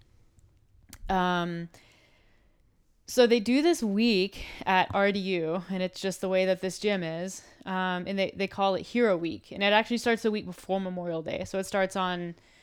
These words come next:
I guess it goes Sunday through the following Monday. Um,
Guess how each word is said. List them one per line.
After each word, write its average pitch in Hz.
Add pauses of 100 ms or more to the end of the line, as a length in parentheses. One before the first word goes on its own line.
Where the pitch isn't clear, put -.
(240)
I 202
guess 208
it 233
goes 196
Sunday 190
through 170 (140)
the -
following 175
Monday. 196 (600)
Um, 180